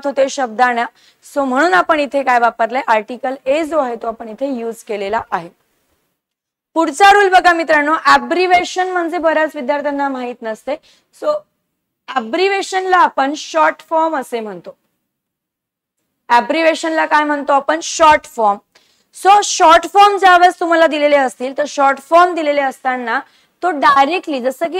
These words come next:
एमपी दिलाय, तर याचा मध्य प्रदेश असं वाचू नका. याला वाचताना तुम्हाला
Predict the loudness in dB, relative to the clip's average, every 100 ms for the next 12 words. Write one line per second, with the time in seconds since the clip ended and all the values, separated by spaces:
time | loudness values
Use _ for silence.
0 | -4 -2 -4 -4 -2 0 4 4 4 4
1 | 4 4 4 4 2 0 -2 0 2 2
2 | 4 -2 -2 -6 -6 -6 0 4 4 2
3 | -4 -4 -2 -4 -4 _ _ _ 0 4
4 | 4 4 4 2 0 -4 -4 -6 -6 -6
5 | -2 -4